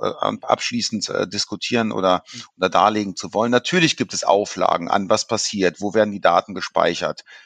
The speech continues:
wer verwendet die weiter und so weiter und so fort. Das Thema Datenschutz, äh, ich bin einverstanden,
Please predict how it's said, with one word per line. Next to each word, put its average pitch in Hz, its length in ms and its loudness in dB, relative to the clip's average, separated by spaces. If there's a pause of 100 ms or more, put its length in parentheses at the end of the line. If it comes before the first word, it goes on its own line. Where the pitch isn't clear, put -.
(140)
wer 113 160 4
verwendet 104 520 2
die 92 100 -6
weiter 90 380 2
und 95 160 -6
so 95 160 -6
weiter - 260 0
und - 140 -10
so 92 80 -10
fort. - 380 -10 (600)
Das 101 120 -16
Thema 120 200 2
Datenschutz, - 1000 2
äh, 107 260 0
ich - 260 0
bin 147 500 2
einverstanden, 120 720 0